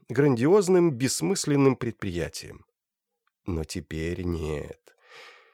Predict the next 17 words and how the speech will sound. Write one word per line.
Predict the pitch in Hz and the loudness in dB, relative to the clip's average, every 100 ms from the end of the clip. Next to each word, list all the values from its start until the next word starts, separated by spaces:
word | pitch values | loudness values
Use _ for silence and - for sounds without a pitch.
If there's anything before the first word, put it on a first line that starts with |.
| _ | _
Все | - - 170 | -6 0 0
знают, | 156 160 156 98 85 | 2 4 4 4 0
что | - 101 | -4 2
ни | 104 | 4
один | 107 95 101 | 4 2 0
корабль | 92 92 113 98 90 | 2 2 4 2 2
не | 92 | 0
может | 90 95 104 - | 0 0 -2 -6
пересечь | - 101 85 - 78 - | -8 -6 -6 -6 -8 -8
пустой | - - - 90 80 | -10 -10 -6 -4 -4
океан. | 80 131 120 78 - _ _ _ _ _ _ _ - | -4 -6 -6 -6 -12 _ _ _ _ _ _ _ -2
Но | 92 | 2
нет | 98 107 98 | 4 4 2
в | 90 | -2
Баслаге | 73 82 - - 92 90 71 | -6 -4 -4 -2 -2 -2 -4
такой | 71 90 - 90 | -10 -10 -6 -8
силы, | - - 127 76 | -6 -4 -4 -4